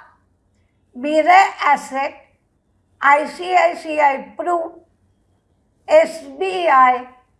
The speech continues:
यूटीआय <clears throat> या सगळ्यांचे सिल्व्हर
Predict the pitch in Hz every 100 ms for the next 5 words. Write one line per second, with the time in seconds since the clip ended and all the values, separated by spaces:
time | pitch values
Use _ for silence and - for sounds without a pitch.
0 | _ _ 247 269 302 302 - - 370 370
1 | 339 254 254 269 254 - _ _ - -
2 | 190 190 320 330 - - 220 254 262 247
3 | - 349 370 - _ _ _ _ - 247
4 | - 302 262 269 339